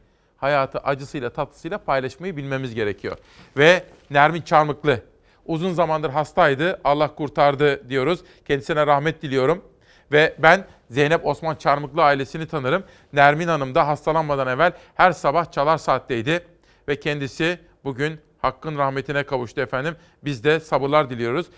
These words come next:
Merhumenin cenazesi on üç Şubat iki bin yirmi Perşembe günü, yani bugün Zincirlikuyu Camii'nde kılınacak öğlen namazına mütakiben Yeni Topkapı Aile Kabristanı'na defnedilecektir diyor. Nermin Çarmıklı'yı da bizzat tanımıştık.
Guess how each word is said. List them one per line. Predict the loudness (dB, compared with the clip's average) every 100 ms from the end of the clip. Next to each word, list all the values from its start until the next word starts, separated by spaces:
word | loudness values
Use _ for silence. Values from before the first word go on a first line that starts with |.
| _ 0
Merhumenin | 4 4 0 -4 -4
cenazesi | -2 0 0 -4 -6 -6
on | -4 -4
üç | -4
Şubat | -6 -6
iki | -8 -8
bin |
yirmi | -6 -4 -4 -8 _ _
Perşembe | 0 2 0 -2 -2
günü, | -2
yani | -2 -2 -2
bugün | -4 -6 -8 -14 _
Zincirlikuyu | -10 -8 -6 -6 -6 -6 -6 -6
Camii'nde | 0 0 0 -4
kılınacak | -8 -6 -4 -6 -4
öğlen | -2 -2 -2
namazına | -4 -4 -6
mütakiben | -6 0 0 0 -2 -4 -6 -20 -8
Yeni | -6 -2
Topkapı | -4 -4 -6 0
Aile | 2 2 2
Kabristanı'na | -2 -4 -4 -6 -2 -2 -4 _ -2
defnedilecektir | -2 -2 -8 -6 -6 -6 -6 -8 -4
diyor. | -4 -4 -10 -10
Nermin | -4 -4 -4
Çarmıklı'yı | -4 -4 -4 -6 -6 0
da | 0 -2 -12 -10
bizzat | -8 -2 -4 -4
tanımıştık. | -8 -8 -10 -8 -10